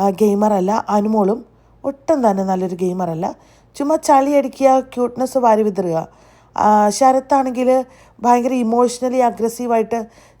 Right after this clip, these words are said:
സംസാരിക്കുക, ഇടപെടുക. അതിനപ്പുറത്തേക്ക് ഗെയിമിലൊന്നും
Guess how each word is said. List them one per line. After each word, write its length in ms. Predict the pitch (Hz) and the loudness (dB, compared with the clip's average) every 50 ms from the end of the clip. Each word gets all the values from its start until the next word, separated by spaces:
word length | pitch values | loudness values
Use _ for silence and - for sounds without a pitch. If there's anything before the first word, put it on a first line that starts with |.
| - - 269 | -2 2 2
സംസാരിക്കുക, 800 | 254 247 233 233 226 - 262 247 247 226 233 - - - 247 247 226 | 4 4 2 -2 0 2 4 4 4 2 0 -6 -4 -2 0 2 2
ഇടപെടുക. 320 | 214 220 196 220 226 226 226 226 | 2 2 0 0 2 2 4 2
അതിനപ്പുറത്തേക്ക് 760 | 226 226 220 214 208 208 - 190 180 185 - 180 175 - 220 277 - - _ _ _ _ _ - 214 | 2 2 0 -2 -2 -4 -4 -8 -8 -6 -8 -8 -6 -6 -6 -6 -6 -10 _ _ _ _ _ -6 -2
ഗെയിമിലൊന്നും 560 | 277 285 294 294 294 320 302 302 285 277 285 | 0 0 0 0 -2 -2 -2 -2 -2 0 2